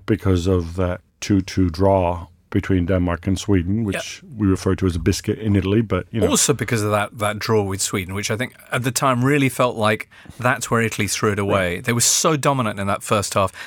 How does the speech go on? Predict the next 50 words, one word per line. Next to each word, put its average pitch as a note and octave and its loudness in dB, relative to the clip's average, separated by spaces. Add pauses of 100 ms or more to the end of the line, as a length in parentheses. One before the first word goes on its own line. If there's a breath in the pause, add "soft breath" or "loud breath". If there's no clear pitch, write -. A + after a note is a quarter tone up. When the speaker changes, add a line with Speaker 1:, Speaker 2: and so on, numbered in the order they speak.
(120)
Speaker 2:
and B2 0
then C3 2
basically B2+ 0
Trapp A2 0 (100)
just - -6
Speaker 1:
Yeah. G#2+ -4 (320 loud breath)
Speaker 2:
pulled A#2 -2
in A2 0
the A2 2
oars, A2 0
Speaker 1:
Well, F#2+ -4
I'll A#2 0
Speaker 2:
as A2 -2
it - -2
Speaker 1:
give C3 0
you A#2 -2
Speaker 2:
were. A#2 2
Speaker 1:
another C3 2
one, F#2+ -2
too. D3+ 0
It F#2 -2
was F2+ -6
Speaker 2:
Yeah. G#2+ 4
Speaker 1:
also F#2+ -2
because F#2 -4 (180)
Francesco G2+ -2
Totti G2 0
decided G2 -4
to F#2+ -8
go F#2+ -2
and F2+ -2
Speaker 2:
<laughs> - -4
Speaker 1:
spit A2+ -2
at - -10
Christian G2+ -4
Speaker 2:
True. - -4
Speaker 1:
Poulsen, B2 -2 (580 loud breath)
but B2+ 0
he D3+ 4
was D3 2
the A#2+ 2
guy A2+ 2
that G#2 -2
the G2+ 4
whole F2 -2
team F3+ 0
was A2 0
built F#2+ -8
around. F#2+ -8
Speaker 2:
Right. F#2 2